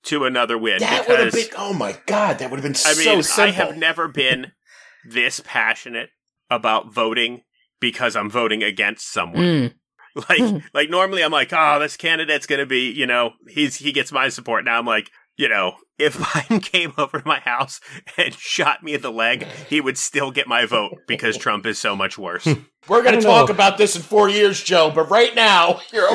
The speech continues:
Speaker 2: okay in my book.
Speaker 4: <laughs> I,
Speaker 1: Right.
Speaker 4: I definitely voted against Bush, the Bush, uh, Junior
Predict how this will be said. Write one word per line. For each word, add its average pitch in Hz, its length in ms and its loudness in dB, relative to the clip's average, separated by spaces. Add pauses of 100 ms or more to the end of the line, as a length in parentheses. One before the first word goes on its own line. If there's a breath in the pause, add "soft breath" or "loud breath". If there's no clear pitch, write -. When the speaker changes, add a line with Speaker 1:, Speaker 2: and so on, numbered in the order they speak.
Speaker 2:
okay - 240 2
in 220 100 2
my - 220 2
book. 196 300 0
Speaker 4:
<laughs> - 600 -4
I, 156 340 0
Speaker 1:
Right. 185 360 2
Speaker 4:
I 156 80 2
definitely 226 480 2
voted 175 520 0
against 139 960 -4
Bush, 147 300 0
the 143 180 0
Bush, 143 580 -2
uh, 120 220 0
Junior 156 580 0